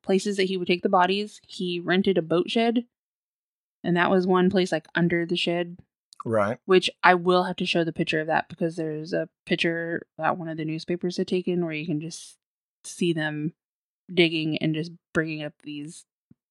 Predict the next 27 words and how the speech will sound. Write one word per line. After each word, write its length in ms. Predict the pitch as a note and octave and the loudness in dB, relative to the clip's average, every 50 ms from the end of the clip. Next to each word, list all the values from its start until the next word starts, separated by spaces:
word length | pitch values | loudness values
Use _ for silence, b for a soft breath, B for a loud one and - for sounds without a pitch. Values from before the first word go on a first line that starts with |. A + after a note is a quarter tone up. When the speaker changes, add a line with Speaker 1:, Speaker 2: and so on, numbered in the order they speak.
| _ _ _ _ _ _ - | _ _ _ _ _ _ -4
Speaker 1:
um, 240 | E3+ D#3+ D3 D3 D3+ | -4 -2 -2 -4 -6
plastic 400 | - D#3+ D#3 - - E3+ D#3+ - | -6 -8 -8 -6 -8 -10 -10 -8
bags 300 | C#3+ D3 D3+ D#3+ - - | -8 -8 -8 -8 -14 -14
full 240 | - D#3 D3+ D3 | -14 -12 -10 -8
of 180 | C#3+ D3+ C#3+ - - _ _ _ | -10 -10 -10 -12 -16 _ _ _
body 180 | - D3 C#3+ D3 | -6 -6 -6 -6
parts. 380 | - D3+ D3 - - - - - _ _ _ _ _ _ _ _ _ _ _ _ _ _ | -6 -8 -8 -8 -10 -14 -20 -20 _ _ _ _ _ _ _ _ _ _ _ _ _ _
Speaker 2:
All 80 | - A2+ | -4 0
right, 240 | G#2+ G#2+ A#2+ - - | 0 0 0 -2 -2
so 360 | - - A#2 A#2 A2 A2 G#2+ - - | -4 -2 0 -2 -2 -4 -8 -10 -8
keep 160 | - B2+ A#2 | -8 -6 -6
an 80 | B2 | -4
eye 60 | B2 B2 | -4 -2
out 120 | B2+ B2 | -2 -2
on 100 | B2 A#2+ | -4 -4
the 80 | A#2+ B2 | -6 -10
Instagram 460 | B2 A2+ - - B2 B2 B2 A#2+ G2+ | -8 -8 -8 -8 -8 -8 -8 -8 -6
for 100 | - A#2 | -2 2
that 200 | A2 B2+ C3 - | 4 4 4 4
photo. 400 | G2 F#2 F#2+ F#2 G2 A#2+ C#3 - _ _ _ _ - | 0 -4 -2 -2 -2 -4 -4 -8 _ _ _ _ -2
Speaker 1:
Um, 540 | F#3+ F3+ F3 F3 F3 E3+ E3+ E3 E3 E3+ | -2 0 0 0 -2 -2 -4 -6 -8 -12
he 340 | E3 - - F#3 F3+ F3+ F3+ | -10 -6 -4 -4 -2 -2 -4
w-, 180 | F3 F3+ F3 - - _ | -4 -4 -6 -8 -6 _
it 200 | - F3+ - F3 | -2 -2 -2 2
says 300 | - A#3+ A#3+ B3 A3+ - | 4 4 4 4 4 2
the 100 | - F#3+ | 0 0
beach. 680 | E3 E3 - D#3 C#3+ E3 - - _ - - - - - | 0 0 -6 -6 -6 -6 -8 -6 _ -2 -2 -2 -2 -6